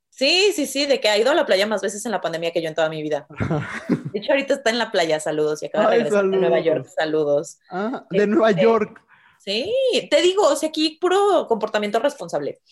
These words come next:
Speaker 2: Ya vi.
Speaker 1: Pero justo también a ella, veo, veo sus historias en Instagram, y pues la verdad es una muchacha muy guapa.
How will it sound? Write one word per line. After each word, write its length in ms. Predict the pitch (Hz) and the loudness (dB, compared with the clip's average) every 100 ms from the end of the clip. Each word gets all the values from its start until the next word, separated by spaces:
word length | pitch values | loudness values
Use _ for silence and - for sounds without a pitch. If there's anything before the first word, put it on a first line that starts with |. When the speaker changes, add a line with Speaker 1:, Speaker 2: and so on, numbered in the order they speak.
| - | -18
Speaker 2:
Ya 160 | 139 143 | -8 -6
vi. 160 | 135 127 | -6 0
Speaker 1:
Pero 180 | 247 262 | 2 2
justo 320 | 330 - 403 | 2 2 2
también 340 | - 359 262 247 | 0 0 -2 0
a 100 | 254 | 2
ella, 260 | 247 233 220 | 2 2 4
veo, 200 | 254 262 269 | 6 4 2
veo 100 | 285 | -6
sus 160 | 370 | -4
historias 380 | 415 415 262 277 | -4 0 0 0
en 120 | 269 | -2
Instagram, 420 | 262 - 214 214 247 | -6 -2 0 0 -2
y 40 | |
pues 120 | 247 | -4
la 80 | 269 | 0
verdad 160 | 247 226 | 2 2
es 60 | |
una 120 | 349 381 | 0 -4
muchacha 300 | 415 440 381 | -4 0 0
muy 120 | 330 | 2
guapa. 520 | 311 302 302 190 - | 2 2 0 -2 -8